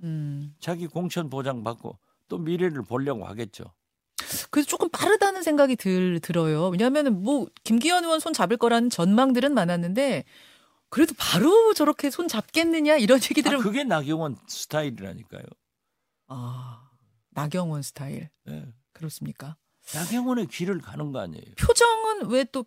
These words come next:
Speaker 1: 밝지 않아요, 근데? 어두워요,
Speaker 2: 아,
Speaker 1: 표정은.
Speaker 2: 저 표정, 제가 표정 한번 써볼까요?
Speaker 1: 예.
Speaker 2: 누구든지 다 저런, 저 정도는 할 수 있어요. 쇼지 뭐.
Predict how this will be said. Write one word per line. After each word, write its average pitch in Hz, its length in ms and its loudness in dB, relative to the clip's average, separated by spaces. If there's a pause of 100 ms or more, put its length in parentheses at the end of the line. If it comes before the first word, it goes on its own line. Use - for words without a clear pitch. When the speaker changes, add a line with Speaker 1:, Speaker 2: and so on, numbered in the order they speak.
Speaker 1:
밝지 - 380 -4
않아요, 220 320 2
근데? 202 400 -2 (880)
어두워요, 208 680 4
Speaker 2:
아, - 100 -8
Speaker 1:
표정은. 214 340 -2
Speaker 2:
저 127 200 -8 (720)
표정, 170 480 -10 (600)
제가 165 240 2
표정 151 300 -4
한번 123 200 0
써볼까요? 123 580 -8 (120)
Speaker 1:
예. 135 200 -8 (600)
Speaker 2:
누구든지 349 520 -4
다 120 220 -10
저런, 123 280 -8
저 120 160 -6
정도는 143 420 -4
할 143 160 -6
수 - 120 -10
있어요. - 300 -8 (420)
쇼지 285 400 -4
뭐. - 160 -16